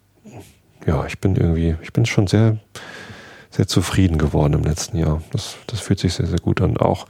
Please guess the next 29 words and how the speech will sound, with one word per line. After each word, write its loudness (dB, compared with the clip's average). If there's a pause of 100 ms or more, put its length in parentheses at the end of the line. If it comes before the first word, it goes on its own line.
(600)
auch 0
mit 2
dem 2
Podcast -2
eigentlich. -4 (1120)
Denn 2
auch 2
wenn 2 (400)
im 4
Sommer 6 (320)
so 0
ein 2
kleines, 0 (800)
so, -2
so 0
ein 0
kleiner, 2 (1300)
ja, 2 (680)
so -2
eine 0
kleine 2
Delle 4
ist 2
in 2
meinen, 4 (280)
meinen 2
ganzen, 2
ähm, 2 (1400)
Statistiken, 2